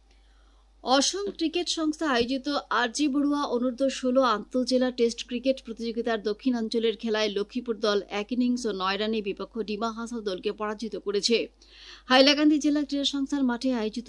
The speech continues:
ম্যাচের আজ দ্বিতীয় দিনের খেলায় ডিমা হাসাও দল প্রথম ইনিংসে মাত্র তিরিশ রানে অল আউট হয়ে যায়। জবাবে লক্ষ্মীপুর দল প্রথম ইনিংসে সবকটি উইকেট হারিয়ে ছিয়াশি রান করতে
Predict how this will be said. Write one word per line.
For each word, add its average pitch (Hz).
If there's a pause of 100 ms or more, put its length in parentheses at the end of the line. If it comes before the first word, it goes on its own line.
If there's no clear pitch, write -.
(120)
ম্যাচের 214
আজ 202 (120)
দ্বিতীয় 202
দিনের 233
খেলায় 220 (400)
ডিমা 262
হাসাও 285
দল 254 (120)
প্রথম 240
ইনিংসে 254
মাত্র 226 (300)
তিরিশ 262 (100)
রানে 262 (120)
অল 214
আউট 226
হয়ে 208
যায়। 202 (420)
জবাবে 254 (160)
লক্ষ্মীপুর 254
দল 262 (120)
প্রথম 233
ইনিংসে 208
সবকটি 226
উইকেট 208
হারিয়ে 233 (100)
ছিয়াশি 233
রান 226 (480)
করতে 240